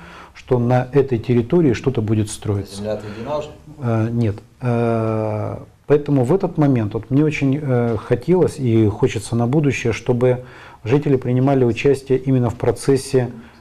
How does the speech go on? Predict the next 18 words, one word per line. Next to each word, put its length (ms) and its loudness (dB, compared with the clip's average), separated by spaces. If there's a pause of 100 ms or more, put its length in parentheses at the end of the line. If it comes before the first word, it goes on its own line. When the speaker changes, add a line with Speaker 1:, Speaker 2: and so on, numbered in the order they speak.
(400)
Speaker 1:
перед 320 2
землеотводом, 680 -2
для 100 -6
того, 200 2
чтобы 280 0
у 40 4
жителей 320 2
спрашивали, 520 0
хотят 420 -2
ли 80 2
они, 360 2 (220)
чтобы 300 -2
здесь 160 2
что-то 260 -2
было 200 4
построено, 580 -6
каким 460 -2
образом 640 2